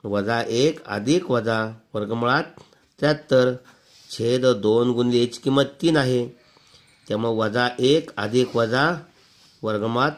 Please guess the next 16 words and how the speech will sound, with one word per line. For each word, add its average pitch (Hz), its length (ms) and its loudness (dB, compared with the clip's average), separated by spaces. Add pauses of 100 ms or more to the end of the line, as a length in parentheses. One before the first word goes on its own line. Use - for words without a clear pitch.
(180)
त्र्याहत्तर 110 540 0 (100)
छेद 143 320 -2 (800)
सहा. 135 440 0 (1400)
वाय 113 260 -2
बरोबर 113 500 4 (540)
एकदा 113 420 2 (280)
अधिक 160 280 2
घ्यायचं, 151 340 4
वजा 113 560 2
एक 127 520 2 (680)
अधिक 127 420 0 (120)
वर्गमुळात 127 680 0 (340)
त्र्याहत्तर 123 600 0 (140)
छेद 165 360 2
सहा 117 420 -4 (960)
आणि 117 680 2